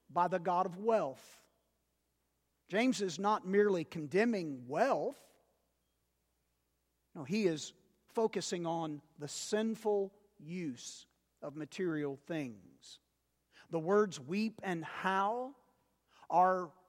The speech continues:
the responses of those who are being judged. In fact, in, uh, the Old Testament, twenty-one times the word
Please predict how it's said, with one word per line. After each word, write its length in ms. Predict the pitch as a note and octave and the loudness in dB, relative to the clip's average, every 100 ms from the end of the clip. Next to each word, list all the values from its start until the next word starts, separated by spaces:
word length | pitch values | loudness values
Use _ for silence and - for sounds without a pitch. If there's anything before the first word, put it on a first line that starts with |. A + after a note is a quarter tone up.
| _ _ | _ _
the 120 | D#3+ E3+ | -4 -4
responses 1500 | E3 - - - A3+ A#3 A#3+ - F3+ A#2 - _ - - - _ _ _ - - | -2 -6 -8 2 6 6 4 -4 -8 -10 -14 _ -20 -20 -20 _ _ _ -20 6
of 300 | F#3+ D3 C3+ | 6 6 4
those 540 | F#3+ G#3 A3+ A3+ - - _ | 6 8 6 2 -8 -16 _
who 160 | A3 G#3+ | 2 4
are 140 | F#3+ | 4
being 420 | D3+ G3 G3+ F3+ | 4 0 0 -4
judged. 480 | D3+ G3+ F#3+ C3+ - | 2 4 4 2 -2
In 140 | F3+ | -2
fact, 480 | D3+ B3 A#3+ F#3 - - - - - | 0 4 4 4 -2 -20 -20 -20 -2
in, 380 | G#3 G3+ F3 E3 _ _ _ _ _ | 0 0 -4 -8 _ _ _ _ _
uh, 240 | F3+ E3 D3+ | 0 0 0
the 180 | F#3+ | -2
Old 340 | F3 G#3 G3 - | 4 2 2 -6
Testament, 600 | - B3 - F3+ E3+ F3 _ _ _ | 0 0 0 -6 -8 -10 _ _ _
twenty-one 1200 | - A3 A#3+ C4 C4+ B3+ A3+ A#3 A#3+ A#3+ A#3 A3+ - | -14 0 2 2 0 0 0 2 2 2 -2 -6 -10
times 680 | - A3 A3+ F#3 D3 C#3 | -8 -2 -2 0 -2 -6
the 120 | E3 E3+ | -2 -2
word 400 | E3 F3+ F3 | 0 -2 -2